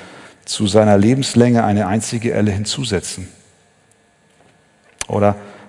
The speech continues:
weiter, "Darum sollt ihr euch nicht sorgen um den morgigen Tag, denn der morgige Tag wird für das Seine sorgen.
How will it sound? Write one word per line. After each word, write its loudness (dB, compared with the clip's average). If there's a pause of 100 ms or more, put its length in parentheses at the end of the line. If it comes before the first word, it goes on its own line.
weiter, 4
"Darum 4
sollt 2
ihr 6
euch 2
nicht -4
sorgen 4
um -2
den 2
morgigen 2
Tag, 0
denn 0
der 2
morgige 2
Tag 0
wird 0
für -2
das 0
Seine 2
sorgen. 0